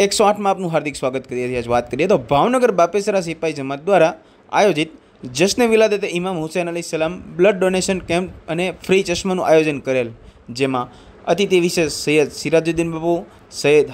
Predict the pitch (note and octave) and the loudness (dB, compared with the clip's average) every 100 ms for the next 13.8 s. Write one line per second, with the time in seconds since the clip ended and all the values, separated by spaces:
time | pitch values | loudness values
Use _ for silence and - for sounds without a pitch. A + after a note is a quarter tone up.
0 | - D3+ F#3 E3 E3+ D#3+ D#3+ D#3 D#3 - | -10 -4 -2 0 2 2 0 -2 -6 -14
1 | - - C3+ B2 A#2 C3 F3+ F#3+ F#3 F3 | -14 -4 -2 -2 -4 -2 0 0 2 2
2 | F3 E3+ - - - B2 C3+ C#3 B2 C#3+ | 2 -6 -6 -20 -10 -2 2 2 0 -4
3 | E3+ E3 E3 D#3 D#3+ C#3 D#3 D#3+ D3+ - | -4 -2 2 0 0 -2 2 2 2 -4
4 | - - - D#3+ E3 - E3 D#3+ D#3+ - | -20 -20 -6 -4 -4 -6 -4 -4 -6 -6
5 | D3+ D#3+ F#3+ E3 E3 D#3+ D3 D3+ D#3+ D3+ | -6 2 2 2 0 0 -4 2 2 4
6 | C#3+ D3+ D#3+ D#3 D#3 - - - D#3 E3 | 2 2 4 2 0 -10 -20 -6 -2 -2
7 | D#3+ D#3+ D#3 C3+ B2+ E3 D#3 D#3 D3+ D3 | -4 -4 -2 -2 -4 -4 0 0 0 -4
8 | D#3 D#3 D#3 - - - A#2 C#3 - D#3+ | 0 0 0 -8 -20 -10 -2 -2 0 0
9 | D#3 D#3+ D3 D3+ D#3+ D#3+ - _ - D3+ | 4 2 2 -4 -4 -6 -18 _ -4 -2
10 | D#3 D#3 D3+ D#3 D3+ - - - - - | 0 -2 2 2 2 -2 -20 -20 -20 -20
11 | - C3 B2+ C3+ D3+ C#3+ C3 C#3+ D#3+ D#3+ | -20 -12 -2 2 2 2 0 2 0 2
12 | D#3+ - - - - - - D3 D#3+ D#3 | -2 -2 -18 -20 -20 -16 -2 2 4 4
13 | D#3 D#3 - C#3 B2+ C#3+ D3 D3 | 2 0 -2 -12 -2 0 2 0